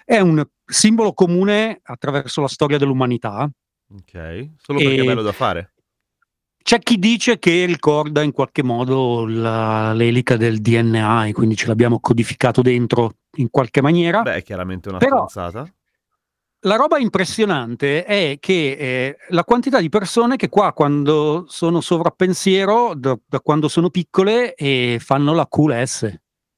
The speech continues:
Speaker 2: Ah.
Speaker 1: E io giuro, non l'ho mai vista in Italia, ma mai, mai, mai. E, e se vai a cercare qualcosa sulla cool S, in realtà ti dicono che è una cosa che, eh, si ripete nello stesso modo e spontaneamente in tutto il mondo.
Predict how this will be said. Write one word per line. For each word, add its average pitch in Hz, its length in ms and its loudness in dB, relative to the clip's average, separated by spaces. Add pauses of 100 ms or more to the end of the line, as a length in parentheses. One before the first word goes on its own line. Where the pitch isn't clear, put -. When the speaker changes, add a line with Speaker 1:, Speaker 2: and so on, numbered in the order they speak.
(560)
Speaker 2:
Ah. 139 320 -2
Speaker 1:
E 156 120 0
io 214 140 2
giuro, 156 260 0 (140)
non 139 220 0
l'ho 160 120 2
mai 175 720 0
vista 139 480 -4
in 127 100 0
Italia, 123 380 -2
ma 131 140 2
mai, 170 520 2
mai, 151 360 2
mai. 135 440 0
E, 131 160 -6
e 151 120 -10
se 143 140 -6
vai 156 180 2
a 151 60 0
cercare 151 340 -2
qualcosa 139 340 0
sulla 135 220 -2
cool 165 320 0
S, - 140 -12
in 160 200 2
realtà 127 380 -2 (420)
ti 131 120 -6
dicono 131 360 0
che 117 140 -4
è 110 40 -4
una 113 200 -2
cosa 117 340 0
che, 107 300 -4 (500)
eh, 110 340 -2
si 127 200 -4
ripete 123 480 2
nello 120 180 2
stesso 123 320 0
modo 127 540 2
e 120 80 0
spontaneamente 123 720 0
in 127 80 -2
tutto - 240 -6
il 113 80 0
mondo. 104 540 -4